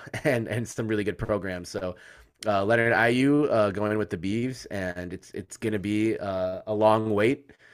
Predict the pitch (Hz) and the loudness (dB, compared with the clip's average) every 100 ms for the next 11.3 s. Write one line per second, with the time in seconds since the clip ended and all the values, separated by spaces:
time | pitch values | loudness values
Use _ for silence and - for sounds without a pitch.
0 | - _ 98 95 - - 107 104 101 85 | -20 _ -6 -6 -6 -6 -4 -4 -4 -6
1 | 98 101 95 - - 107 104 92 95 90 | -6 -6 -8 -8 -2 0 0 -2 -6 -8
2 | 87 85 85 - 90 87 98 92 90 87 | -6 -6 -6 -8 -8 -6 -6 -4 -4 -4
3 | 85 85 - 78 - - 87 85 90 - | -6 -6 -8 -12 -12 -8 -6 -6 -8 -10
4 | 101 87 92 92 - 101 - 101 101 117 | -12 -6 -4 -4 -8 -10 -8 -6 -2 2
5 | 120 110 107 95 92 90 - _ _ _ | 2 2 0 0 -2 -4 -10 _ _ _
6 | _ _ _ - 95 - - - 104 104 | _ _ _ -14 -12 -12 -10 -4 -2 -2
7 | - - - 123 110 107 101 98 85 92 | -2 -2 -2 -2 0 -2 -2 -2 -4 -2
8 | 92 82 90 98 92 92 82 82 73 - | -2 -2 -4 -4 -6 -10 -8 -8 -10 -14
9 | - - - 92 98 90 95 82 - 101 | -20 -20 -20 -6 -4 -4 -6 -8 -10 -10
10 | 90 80 110 110 - - 110 - - 104 | -8 -4 2 2 2 -2 -2 -2 -2 0
11 | 95 95 | 0 -4